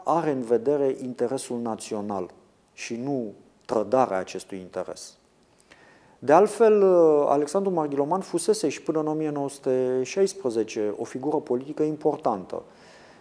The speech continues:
El, uh, provine dintr-o veche și bogată familie a marii boierim românești, a aristocrației românești.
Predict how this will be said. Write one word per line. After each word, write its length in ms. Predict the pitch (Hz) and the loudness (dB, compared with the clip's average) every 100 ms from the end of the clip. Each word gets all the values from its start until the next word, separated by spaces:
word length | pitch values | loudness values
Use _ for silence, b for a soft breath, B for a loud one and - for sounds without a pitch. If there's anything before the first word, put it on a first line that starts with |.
| B | B
El, 360 | 123 131 135 135 | 2 4 4 4
uh, 560 | 131 123 120 117 110 107 | 4 6 4 2 -2 -4
provine 380 | - 107 131 131 | 0 0 0 -4
dintr-o 880 | 113 117 113 107 107 101 101 98 98 98 104 | -4 -8 -6 -2 0 0 -2 -4 -6 -10 0
veche 460 | 127 143 - 113 | 0 0 -2 -2
și 300 | 107 - - 110 110 110 104 104 101 98 | -2 -8 -10 -6 -4 -4 -4 -6 -6 -8
bogată 400 | 98 107 131 135 | -2 0 0 0
familie 800 | 120 - 107 117 127 120 113 107 - B B B | -4 -4 -6 -6 -4 -2 -2 -4 -8 B B B
a 840 | 113 113 104 101 98 98 95 - - - 127 | 0 2 2 2 0 0 -4 -8 -12 -16 -2
marii 260 | 127 127 113 | -2 0 -2
boierim 460 | 113 107 107 113 104 | -2 -2 -2 -6 -4
românești, 560 | 104 98 98 135 - 104 | -4 -4 -6 -8 -6 -2
a 20 | |
aristocrației 920 | 104 104 - 113 104 101 98 120 107 | -2 -4 -6 -4 -2 -2 -2 -4 -4
românești. 680 | 98 98 95 110 165 - - | -4 -6 -8 -8 -10 -12 -20